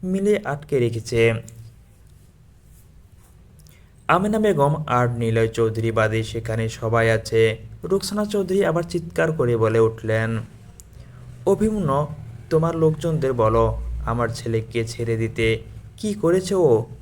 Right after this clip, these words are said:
কেন ওকে মারছ?" নম্রতা বুঝতে পারল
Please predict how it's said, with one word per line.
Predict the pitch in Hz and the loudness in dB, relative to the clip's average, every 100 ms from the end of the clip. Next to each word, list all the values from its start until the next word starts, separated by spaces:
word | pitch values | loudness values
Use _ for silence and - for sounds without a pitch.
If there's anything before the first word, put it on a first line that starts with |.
| - | -8
কেন | 185 180 | -6 -2
ওকে | 190 160 156 | -2 -2 -2
মারছ?" | 120 110 - 117 113 113 113 - - - - - - | -2 -4 -2 0 2 2 -2 -14 -20 -20 -20 -18 -6
নম্রতা | 202 208 214 208 | -2 0 2 2
বুঝতে | 160 165 165 185 | 2 0 -2 0
পারল | 165 123 127 | 2 2 2